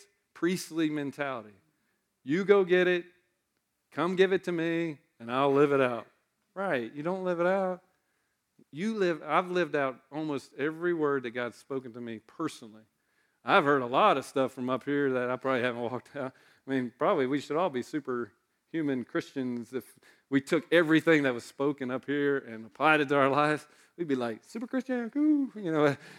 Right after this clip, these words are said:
but we're all growing in that, right? We're all listening, hearing, but I guarantee you the words you hear from the Lord,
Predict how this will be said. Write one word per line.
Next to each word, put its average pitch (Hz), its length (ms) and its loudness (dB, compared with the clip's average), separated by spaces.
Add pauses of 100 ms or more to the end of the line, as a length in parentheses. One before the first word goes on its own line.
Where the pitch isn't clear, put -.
(400)
but 170 100 4
we're 180 120 8
all 185 160 6
growing 233 280 6
in 147 120 0
that, 117 240 -2
right? 175 400 -2
We're 147 160 2
all 175 180 6
listening, 175 440 -2
hearing, 170 400 -2
but 143 260 -2 (880)
I 156 180 0
guarantee 165 500 -2
you 127 220 -4
the 113 80 -8
words 139 280 -2
you 160 100 -10
hear 160 160 -6
from 143 180 -14
the 139 60 -8
Lord, 156 380 -2